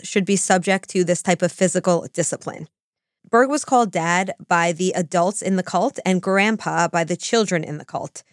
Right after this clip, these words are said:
Now, he really capitalized on the end of the sixties. We're talking about the free love movement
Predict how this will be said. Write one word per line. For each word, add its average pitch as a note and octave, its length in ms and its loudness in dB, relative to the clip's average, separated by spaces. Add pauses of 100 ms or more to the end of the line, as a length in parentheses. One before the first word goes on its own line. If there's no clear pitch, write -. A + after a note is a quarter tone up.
(340)
Now, B3 120 4
he D4 120 2
really A#4 260 4
capitalized G#3 760 2
on F#3 120 2
the F#3 120 0
end F3+ 280 2
of E3+ 140 0
the F3+ 80 0
sixties. G#3 640 -2
We're F3+ 80 4
talking F#3+ 280 2
about F3 180 2
the E3+ 80 -2
free F#3 280 2
love F3 280 2
movement G3+ 460 4